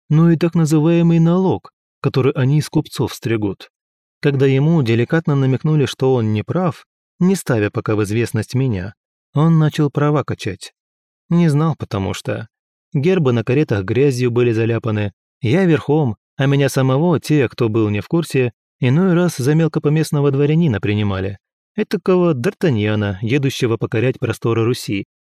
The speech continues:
чье богатство исчислялось породистым скакуном. Но, видимо, на королевского жеребца денег хватило, а вот на камзол подороже нет. В общем, слово за слово,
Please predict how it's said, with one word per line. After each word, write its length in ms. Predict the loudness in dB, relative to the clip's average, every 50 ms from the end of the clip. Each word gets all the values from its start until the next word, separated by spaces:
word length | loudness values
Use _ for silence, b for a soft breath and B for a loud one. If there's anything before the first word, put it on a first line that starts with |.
| _ _
чье 240 | -10 -4 0 0 0
богатство 500 | 2 0 0 0 -2 -2 -2 -2 0 0 0
исчислялось 640 | 0 -2 -4 -4 -8 -6 -2 -2 0 0 -2 -4 -4
породистым 540 | -4 -2 0 0 0 0 -2 -2 -2 -4 -4
скакуном. 640 | -2 -2 -4 -2 -2 -2 -2 -2 -4 -4 -6 -8 _ _ _ _ -2
Но, 240 | 0 2 2 4 2
видимо, 320 | 2 2 2 2 2 2
на 100 | 0 0
королевского 560 | 0 0 2 2 2 2 0 0 -2 0 0 2
жеребца 460 | 2 2 0 0 -2 0 0 0 2
денег 300 | 2 0 0 0 0 -2
хватило, 580 | -2 -2 -2 -2 0 0 0 2 0 0 -2 -6 _ _ _
а 140 | -2 0 0
вот 180 | 2 0 0 0
на 100 | 0 -2
камзол 420 | -2 -2 -2 -2 0 0 0 0 0
подороже 640 | 0 0 0 0 2 2 0 0 0 0 -2 -2 -4 -2
нет. 400 | -2 0 0 0 -2 -4 -8 -20 _ _ _ _ _ _ _ _ _ _ _ _ -4
В 60 | -2
общем, 400 | -2 -2 0 0 2 2 2 2
слово 360 | 2 2 0 2 2 2 2 0
за 160 | 0 0 -2
слово, 440 | 0 0 0 2 2 2 0 -2